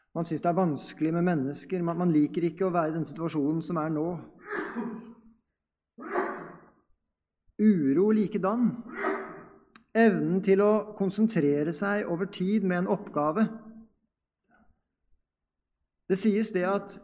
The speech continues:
hvis du skal ha dyp konsentrasjon om en oppgave, noe vi veldig sjelden har, så tar det tjue minutter hvis du blir avbrutt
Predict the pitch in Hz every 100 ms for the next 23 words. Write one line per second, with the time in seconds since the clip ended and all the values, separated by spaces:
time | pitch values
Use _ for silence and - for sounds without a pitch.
0 | - 175 - 214 226 226 226 - 196 196
1 | 185 202 202 - 165 170 190 180 196 202
2 | 214 - 185 190 202 214 208 165 170 220
3 | 202 - - - 185 175 175 175 180 156
4 | 165 160 165 165 202 208 208 - 165 165
5 | 185 180 - 220 202 143 147 180 160 -
6 | 214 170 160 165 143 147 165 180 -